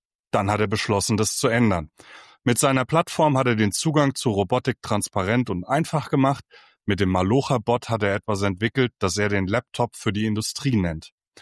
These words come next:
Heute hat Unchained Robotics über sechzig Mitarbeiter, mehr als dreihundert Kunden weltweit und Investoren wie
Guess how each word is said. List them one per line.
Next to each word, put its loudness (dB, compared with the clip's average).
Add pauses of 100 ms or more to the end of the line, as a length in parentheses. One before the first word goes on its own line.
(240)
Heute 2
hat 2
Unchained 0
Robotics 0
über 2
sechzig -2
Mitarbeiter, 2
mehr 2
als -4
dreihundert 0
Kunden -2
weltweit 0 (480)
und 2
Investoren 2
wie -2